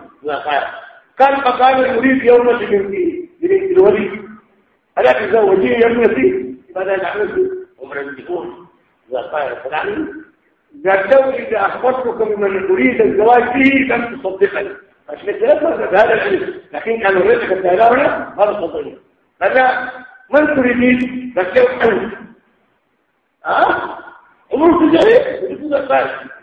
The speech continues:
"أنت، أنا ذاك التزاد.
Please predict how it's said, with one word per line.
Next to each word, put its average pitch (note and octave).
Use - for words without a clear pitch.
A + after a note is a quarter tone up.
"أنت، F4
أنا A3+
ذاك G#3
التزاد. G3